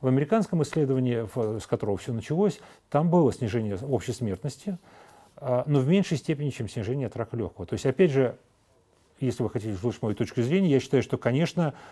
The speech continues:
а, скрининг рака легкого с помощью низкодозной К Т — это очень перспективный инструмент скрин-, а, снижения смертности от рака легкого. Но только это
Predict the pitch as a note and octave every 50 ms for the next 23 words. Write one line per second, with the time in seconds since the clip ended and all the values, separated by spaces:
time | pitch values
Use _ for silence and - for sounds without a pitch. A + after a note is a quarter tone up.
0 | - - - - - - C3 A#2+ A#2 A2+ A2+ A2+ - - - - - - E3 D#3+
1 | D3+ B2 - - A#2+ A#2 - C#3 B2+ C#3+ D#3 - - - A2 F#2+ - - A#2+ G#2
2 | - - A2+ - - B2 A2+ B2 B2+ G2+ A2+ G#2+ - - B2 - E3+ D#3+ - C3+
3 | B2 D3 D#3 D#3+ - E3 D3 - C3+ - - C3+ A#2 - - C3 A#2 A2+ G#2 F#2
4 | - - A#2+ A#2 A#2+ C3+ D#3+ F3+ F3+ - - - - C3 C3 C#3 C#3+ D3+ C#3 C3
5 | A#2+ A#2 A#2 A#2 - - B2+ A2+ G2 B2+ D3+ D#3 C3 - B2+ A#2 A#2 - - G#2
6 | - A2+ F#2+ - - A2+ - C3 C3+ C3 - - - G2+ F2+ F2+ - - - -
7 | - C3+ C3 B2+ - E3+ E3 - - C3+ C#3+ D3+ D3+ - D#3 C#3+ C3